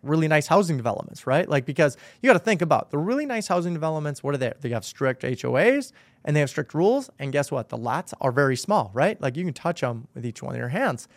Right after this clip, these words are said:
Uh, each house, even if they're million dollar homes, they could be two million dollar homes. Just depends where you're located, right?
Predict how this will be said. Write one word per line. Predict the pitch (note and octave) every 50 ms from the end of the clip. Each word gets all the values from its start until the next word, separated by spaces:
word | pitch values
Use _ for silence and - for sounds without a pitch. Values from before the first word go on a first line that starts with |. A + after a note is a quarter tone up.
| _ - - _ -
Uh, | D3 C#3+ C3 C3 - -
each | G#3 G3 E3+ -
house, | A#3+ C#4+ A3 C3 - - -
even | - A3+ B3+ C4+
if | -
they're | - C4
million | A3+ A#3 A#3+ A#3+ A#3
dollar | A#3 A3 G#3+
homes, | G#3 C4 B3+ D#3 A#2+ - - - -
they | F#3+
could | G3 A3+
be | B3
two | G3+ - - C#4
million | C#4+ C#4+ G#3 C3+ A#2+
dollar | A#2 G#2 G#2
homes. | G#2+ - - A2+ - - - _ _ _ _
Just | - - -
depends | _ E3 D#3+ C#3+ C3+
where | C#3+ B2
you're | A#2
located, | A2+ A#2+ C3+ - - - - -
right? | - - - B2+ D3 -